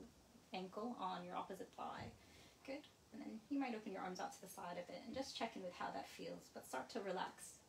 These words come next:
back into the mat. And as an option, if it feels nice, you can start to rock side to side a little bit. So it's like the weight's transferring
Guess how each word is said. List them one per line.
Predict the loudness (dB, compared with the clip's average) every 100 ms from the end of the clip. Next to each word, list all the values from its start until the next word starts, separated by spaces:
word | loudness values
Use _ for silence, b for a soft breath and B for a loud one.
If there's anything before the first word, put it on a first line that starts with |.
| -2
back | 0 0 -2 -14 -8 -4
into | -4 -4
the | -4
mat. | -4 -6 -10 -12 B B B B -4
And | -2 0 -2
as | 2
an | 6
option, | 6 4 -2 -2 -4
if | -6 -8
it | -2
feels | 0 0 0
nice, | -2 -2 -4 -8 -10 -8
you | -8
can | -6 -6
start | 0 -2 -2 -2
to | 0 0 2
rock | 2 0
side | -2 0 0 -2
to | -6 0
side | 4 4 2
a | 0
little | 0 -2
bit. | -2 -4 -6 B B B B -10
So |
it's | -4
like | 2
the | 4
weight's | 4 2 0
transferring | 0 0 0 -2 -4 -4 -6 -6